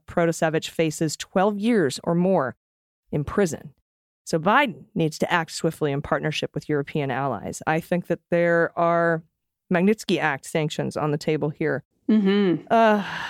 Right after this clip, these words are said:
Speaker 1: I hope, I hope they take the right swift, harsh steps, uh, and, and join with,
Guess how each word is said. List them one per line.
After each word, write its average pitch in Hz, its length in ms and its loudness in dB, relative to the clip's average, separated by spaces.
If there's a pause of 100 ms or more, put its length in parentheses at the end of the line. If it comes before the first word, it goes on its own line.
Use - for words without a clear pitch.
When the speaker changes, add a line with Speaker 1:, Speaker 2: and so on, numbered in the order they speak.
(180)
Speaker 1:
I 196 140 2
hope, 196 340 0 (400)
I 175 80 2
hope 196 240 0
they 185 100 2
take - 280 -4
the 175 80 2
right 160 420 0 (420)
swift, - 440 -2 (100)
harsh - 480 -2 (100)
steps, - 600 -6
uh, 143 200 0
and, 147 240 -2
and 151 220 0
join 151 320 0
with, 151 160 -2